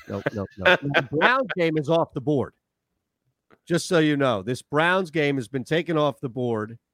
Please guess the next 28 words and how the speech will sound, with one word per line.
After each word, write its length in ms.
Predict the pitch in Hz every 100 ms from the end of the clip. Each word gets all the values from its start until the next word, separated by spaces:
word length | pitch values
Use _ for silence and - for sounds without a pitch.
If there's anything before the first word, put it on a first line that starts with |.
| _ _ _
because 500 | 131 117 147 139 113
they 120 | 131
had 120 | 131 -
to 60 |
shut 320 | - - 165
their 120 | 165 139
facility 560 | 127 - 185 160 120
down 280 | 110 110 104
today. 460 | - 95 139 95 - _ _
Doesn't 260 | 151 170 170
mean 200 | 196 175
that 220 | 127 -
game 260 | 160 165 151
isn't 260 | 120 123
being 200 | 131 123
played. 360 | - 247 247 214
We 120 | 202
haven't 260 | 214 214 202
even 260 | 196 185 165 -
got 240 | 175 175 _
any 360 | 170 175 170 147 - _ _ _
remote 540 | 143 165 175 196 226 226
thing 280 | 202 202 190
close 420 | - 185 214 -
to 200 | - 180
a, 100 | 139 143
a 120 | 120
hint 540 | 104 - 285 175 -